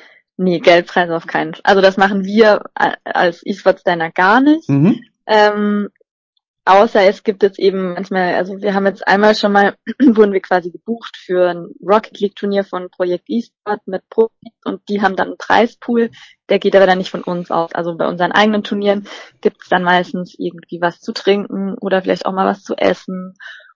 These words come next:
Speaker 1: oder ein Mauspad, solche Sachen. Also es gibt jetzt nicht Riesensachen, weil, also bei uns steht halt einfach irgendwie dann eher im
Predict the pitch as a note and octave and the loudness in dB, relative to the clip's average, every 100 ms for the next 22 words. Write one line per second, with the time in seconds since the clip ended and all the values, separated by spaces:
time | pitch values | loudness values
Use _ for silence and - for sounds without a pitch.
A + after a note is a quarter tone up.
0 | _ - F3+ G3 G3 G3 F#3+ F#3+ F#3+ - | _ -10 -4 0 4 4 4 2 -2 -8
1 | G3 G3 F3 F3 G3 - - - F#3 F#3 | -4 0 2 2 0 -2 -20 -6 -2 0
2 | F#3 - - - - - - F#3 F#3 F3+ | -2 -6 -20 -20 -20 -20 -14 -4 -2 -2
3 | F3+ - E3+ F3+ - F3+ F#3+ - G3+ G3+ | -4 -2 -2 -2 -2 -2 -2 -2 0 0
4 | - G#3 - F#3+ F#3+ G#3+ B3+ B3 B3 A#3+ | 2 -2 -2 -6 0 4 6 6 4 0
5 | G3+ G#3+ A3+ A3+ A3 A3 - - _ _ | 0 0 0 -2 -4 -6 -14 -20 _ _
6 | F#3+ F#3+ F#3+ G3 - _ _ - F#3 - | 2 4 6 4 2 _ _ -20 -12 -2
7 | G3+ F#3+ F#3+ G#3 A3+ - G#3+ A3 F#3 G3 | 0 4 4 4 2 2 2 2 0 0
8 | G3+ F#3+ F#3+ F#3 F#3 - G3 F#3+ F#3 - | -2 -2 -4 -2 -2 0 2 4 2 -2